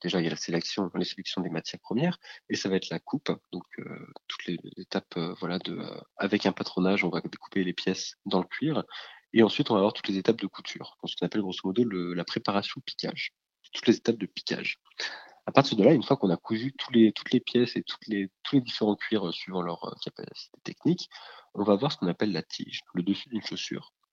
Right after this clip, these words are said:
qu'on va ensuite passer dans la partie montage. Donc la partie montage, c'est ce qui est, euh, en, c'est le galbage des pièces. On va tendre les pièces sur une forme en plastique qui correspond à la,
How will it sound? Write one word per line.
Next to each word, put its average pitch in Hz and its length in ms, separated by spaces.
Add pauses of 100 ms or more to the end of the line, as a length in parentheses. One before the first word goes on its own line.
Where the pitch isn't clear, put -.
(560)
qu'on 110 140
va 110 40
ensuite 117 340
passer 143 520 (240)
dans - 120
la - 100
partie 156 580
montage. 98 520
Donc - 140
la 110 60
partie - 220
montage, 175 320
c'est 107 100
ce - 100
qui 117 220
est, - 220
euh, 92 120
en, 95 140 (180)
c'est - 220
le 95 260
galbage 120 500 (200)
des 98 140
pièces. - 280
On 87 40
va 87 80
tendre 143 420
les 98 80
pièces - 460
sur - 300
une 107 120
forme 107 460
en - 100
plastique - 480 (480)
qui 107 160
correspond 101 500
à 92 140
la, 92 380